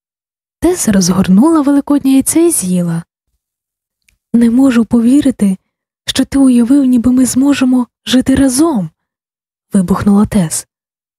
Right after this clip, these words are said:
Віл напружився, збираючись духом. Саме так усе й тривало з того часу,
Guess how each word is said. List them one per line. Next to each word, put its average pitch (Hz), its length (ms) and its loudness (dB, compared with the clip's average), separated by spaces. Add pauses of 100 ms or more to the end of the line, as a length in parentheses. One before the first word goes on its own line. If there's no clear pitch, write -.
(580)
Віл 202 280 2
напружився, 202 720 -2
збираючись 208 560 -2
духом. 170 500 -2 (920)
Саме 294 240 0
так - 240 -2
усе 277 160 -2
й 269 60 0
тривало 240 500 0
з - 80 -6
того 214 220 0
часу, 277 580 -2